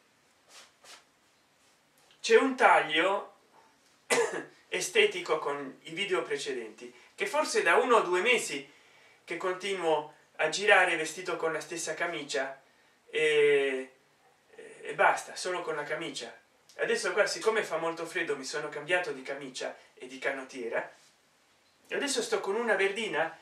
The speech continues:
ma che è estiva, l'altra era da pesca ed era invernale, credo era più pesante, e mi sono messo questo golfino rosso perché io tendo a mettermi le stesse cose per molto tempo,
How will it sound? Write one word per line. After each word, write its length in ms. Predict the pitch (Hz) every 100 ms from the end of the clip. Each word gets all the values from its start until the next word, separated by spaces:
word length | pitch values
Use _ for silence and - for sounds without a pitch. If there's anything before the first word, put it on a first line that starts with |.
| - _ -
ma 180 | 160
che 120 | 165 202
è 120 | 196
estiva, 580 | 180 - 196 175 - - _
l'altra 380 | - 196 214 202
era 180 | 190 196
da 120 | 220
pesca 640 | 220 208 160 - 160 160 - _
ed 180 | 151 147
era 420 | 147 143 139 135
invernale, 720 | 131 123 120 110 101 101 - _ _ _ _ _ _ _ _
credo 400 | - 185 143 120
era 160 | 147 147
più 160 | 170
pesante, 580 | 160 147 151 120 - - _ _ _ _ - - - - -
e 80 |
mi 100 | 240
sono 240 | 269 285 269
messo 300 | 254 254 226
questo 260 | 226 226
golfino 460 | 196 190 208 190 165
rosso 600 | 147 135 - 143 - - - - - - - - _ - - _ - - _ - - - - - - - -
perché 260 | 247 277
io 220 | 277 226
tendo 560 | - 214 165 160 196 - _
a 100 | -
mettermi 680 | 226 226 - 160 170 202 - _
le 120 | - 202
stesse 320 | 262 254 247
cose 300 | 254 247 233
per 160 | 175
molto 320 | 160 147 139 131
tempo, 520 | 123 107 - 113